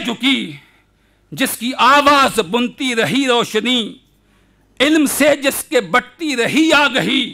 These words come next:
फिक्र से जिसके ताबा रही ज़िंदगी, जो तकद्दुस का, अज़मत का मीनार है, कारवाने वफा का जो सालार है,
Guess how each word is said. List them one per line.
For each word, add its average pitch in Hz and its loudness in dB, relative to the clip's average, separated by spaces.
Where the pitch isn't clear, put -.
फिक्र 269 -2
से 269 -2
जिसके 247 -6
ताबा 226 0
रही 226 -2
ज़िंदगी, 226 -4
जो 254 2
तकद्दुस 294 -2
का, - -6
अज़मत 302 0
का 277 2
मीनार 247 2
है, - -2
कारवाने 285 2
वफा 285 2
का - 0
जो 214 -6
सालार 254 2
है, 254 0